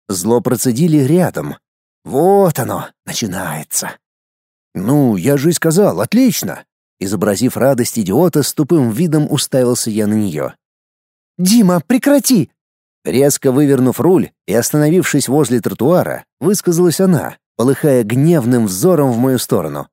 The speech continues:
"Хватит устраивать спектакль!" "Эм... и в каком месте?" начал было я, но кто ж мне даст договорить? "Как ты мог так поступить со мной?" С праведным гневом в глазах перебила она меня.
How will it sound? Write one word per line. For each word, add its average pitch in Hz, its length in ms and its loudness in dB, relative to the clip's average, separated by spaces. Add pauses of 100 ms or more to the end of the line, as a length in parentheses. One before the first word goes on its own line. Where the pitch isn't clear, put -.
(520)
"Хватит 240 480 0
устраивать 247 500 2
спектакль!" - 540 0 (880)
"Эм... 143 1120 0 (120)
и 95 460 -6
в 73 80 -14
каком 135 320 -4
месте?" 147 600 -2 (160)
начал 123 360 0
было 117 200 2
я, 139 360 2 (380)
но 180 120 0
кто - 340 -6
ж 131 80 -6
мне 160 180 0
даст 120 340 -2
договорить? 110 680 -4 (340)
"Как 247 220 0
ты 269 120 2
мог 254 180 2
так - 160 0
поступить 294 460 2
со 240 100 2
мной?" 175 280 2 (520)
С - 100 -10
праведным 110 500 2
гневом 127 380 2
в 101 60 -2
глазах 117 480 0
перебила 147 540 0
она 120 160 -2
меня. 104 400 -4